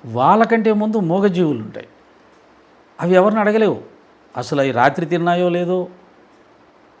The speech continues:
నిన్న మధ్యాహ్నం తిన్నాయో లేదో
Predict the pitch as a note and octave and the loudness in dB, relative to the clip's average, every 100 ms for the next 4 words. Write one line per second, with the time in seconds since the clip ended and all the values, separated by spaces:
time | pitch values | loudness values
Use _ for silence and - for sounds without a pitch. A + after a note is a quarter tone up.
0 | _ _ _ _ _ _ _ _ _ _ | _ _ _ _ _ _ _ _ _ _
1 | _ _ A#2 C3+ E3 D#3 D3+ D3+ F3 E3+ | _ _ -6 -2 0 0 0 0 0 -2
2 | E3+ E3+ E3+ E3+ F3 F3 E3+ | -4 -2 -2 -2 -2 -2 -4